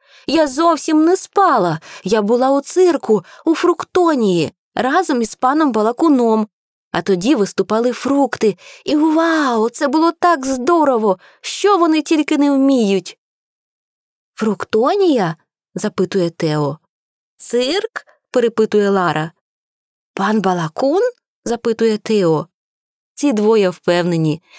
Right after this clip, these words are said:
Генрієті усе лише наснилося. «Ні, я не спала і мені не наснилося. І я більше не втомлена», —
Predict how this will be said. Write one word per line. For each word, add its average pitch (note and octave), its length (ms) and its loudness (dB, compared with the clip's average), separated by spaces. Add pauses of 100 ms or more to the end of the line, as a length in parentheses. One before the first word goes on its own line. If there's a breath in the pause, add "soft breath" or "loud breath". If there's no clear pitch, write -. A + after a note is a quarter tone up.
(120)
Генрієті C#4 680 0
усе A3+ 340 0
лише G#3 300 0
наснилося. F3 840 -2 (840)
«Ні, E4 400 2
я C#4+ 100 0
не D#4 120 2
спала E4 460 0
і B3+ 100 0
мені C#4 240 2
не D4 80 2
наснилося. D#4 800 0 (400)
І A3+ 100 -4
я B3+ 100 2
більше C4+ 360 -2
не F#4+ 100 2
втомлена», — C4+ 680 2